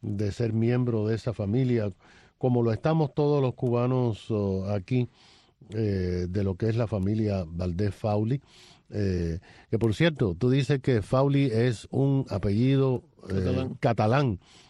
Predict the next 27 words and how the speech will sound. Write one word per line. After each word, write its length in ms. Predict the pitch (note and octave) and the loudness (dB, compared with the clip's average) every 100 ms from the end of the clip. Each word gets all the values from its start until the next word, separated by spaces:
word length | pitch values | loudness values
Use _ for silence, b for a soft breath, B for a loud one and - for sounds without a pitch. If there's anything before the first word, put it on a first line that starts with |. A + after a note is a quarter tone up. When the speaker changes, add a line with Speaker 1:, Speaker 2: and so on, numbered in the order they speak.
| B | B
Speaker 1:
y 120 | B2 | -4
que 120 | A2 G#2+ | 0 0
no 100 | A#2+ | 0
se 140 | C3 | 0
pronuncia 420 | A#2 A#2+ B2+ A#2+ | 0 0 2 -2
Fauli, 360 | - D3 C3 G#2 | -2 -2 -2 -4
sino 580 | - G2+ G2 F#2+ F2+ E2+ B B | -2 -2 -2 -2 -4 -6 B B
<laughs> 220 | B - | B -2
Fauli, 440 | A#2+ A2 A#2+ B2 B B | 0 2 0 -2 B B
pero 460 | B2+ A#2+ A2 G2+ E2+ | -2 0 0 -2 -4
estamos 420 | A2 - C#3 D3+ C3+ | -6 0 2 2 2
acostumbrados 840 | B2 C3+ B2 B2+ C3+ C3+ A#2+ A2+ | 0 0 0 2 2 2 0 -2
a 420 | G#2+ G#2+ G2+ G2 | 0 0 2 0
llamarte, 600 | G2 G#2 G#2+ B2+ A#2+ A#2+ - B B B B - | 0 0 0 -2 -2 -6 -8 B B B B -10
eh, 880 | A#2 A2 G2+ F#2+ F2 F2 E2+ E2 E2+ - G2 F#2+ | -2 0 0 0 -2 -2 -4 -4 -8 -8 -6 -2
pues, 380 | G#2 G2 - | -2 -2 -2
eh, 140 | A2 F#2 | -2 -2
Valdés, 640 | E2 G2 F2+ A2 A#2+ - B B B B | -2 -2 0 0 0 -2 B B B B
eh, 320 | - G#2 F#2+ F#2+ | -4 -2 0 -2
Fauli. 540 | - B2+ A2 E2+ F#2 | 0 0 0 0 -4
Así 280 | F2 - B2 | -4 -2 -2
que, 360 | - B2+ A#2 - B B B B | 0 2 0 -2 B B B B
eh, 560 | - G2+ G2 F#2 F2 E2+ | -6 -2 0 -2 -2 -4
señor 260 | - A#2 C3 | -2 0 0
alcalde, 400 | B2 C#3+ C#3+ C3+ | 0 0 2 2
muchísimas 640 | A2 C#3 C#3 D#3 D3+ A#2+ | 2 0 0 2 0 2
gracias 560 | B2 B2+ - D3 C3+ | 2 0 0 0 0